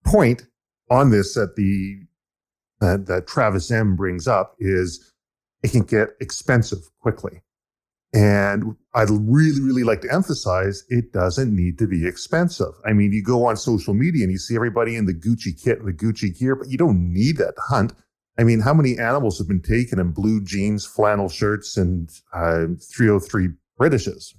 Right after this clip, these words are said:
right? It doesn't have to cost a lot of money to get into the, into the sport. I remember my first tent was a tarp, and I just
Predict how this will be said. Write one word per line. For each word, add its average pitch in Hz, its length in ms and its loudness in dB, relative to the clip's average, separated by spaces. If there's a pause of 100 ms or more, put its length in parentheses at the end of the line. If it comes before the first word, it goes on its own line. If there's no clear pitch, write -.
(160)
right? 117 100 2
It 131 220 -2
doesn't 139 300 -2 (120)
have 120 220 -6
to 117 80 -4
cost 104 340 -2
a 98 40 -2
lot 92 240 0
of 87 80 -4
money 98 360 -2 (920)
to 113 60 4
get 101 160 6
into 98 240 0
the, 92 340 -4 (280)
into 104 200 2
the - 100 -2
sport. 123 340 0
I 92 40 2
remember 107 240 0
my 98 200 0
first 101 440 -4
tent 110 240 -4
was 123 100 -2
a 127 60 -4
tarp, - 420 -4 (560)
and 98 100 6
I 104 140 4
just 113 340 -4